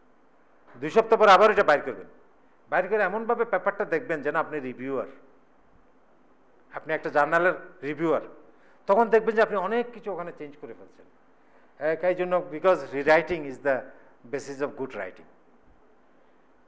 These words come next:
Re-examine the structure of the paper, check the illustrations and tables, reread the references you cite, and retype the paper, correct the grammar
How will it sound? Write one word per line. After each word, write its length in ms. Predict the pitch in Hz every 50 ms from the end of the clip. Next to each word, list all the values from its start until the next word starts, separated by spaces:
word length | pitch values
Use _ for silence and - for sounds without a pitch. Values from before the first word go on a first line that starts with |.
| _ _ _ _ _ _ _ _ _ _ _ _ _ _ _ - 131
Re-examine 440 | 139 170 180 175 151 185 196 214 208 202
the 60 | 196 190
structure 300 | - 185 185 180 - 196 196
of 60 | 185 170
the 60 | 180 180 185
paper, 220 | 180 180 175 180 175 180
check 120 | 170 170 160 156
the 60 | 180 175
illustrations 480 | 165 160 156 - - 160 - 180 175 165 175
and 80 | 170 160 -
tables, 380 | 156 156 156 165 170 165 165 165 - - - - - - _ _ _ _ _ _ _ _ _ _ _ _ - 131 120
reread 280 | 135 156 151 190 196 196 196
the 80 | 202 190 180
references 460 | 170 180 - 180 180 175 180 175 160 - - 170
you 80 | 160 143 - -
cite, 380 | 156 156 156 160 160 156 156 - - - - _ _ _ _ - - _ _ _ _ _ _ _ _ _ -
and 140 | 147 156 147 143
retype 360 | 151 147 151 165 170 190 190 - - 190
the 80 | 190 190 -
paper, 380 | 160 165 165 165 170 165 160 156 143 135 - - - - - _ _ _ _ _ _ _ _ _ _ _ _ _ _ _ _ _ _ _ _ _ _ _ _ _ -
correct 280 | 151 156 165 190 180 185 190
the 60 | 190 185 139
grammar 300 | 156 156 160 170 175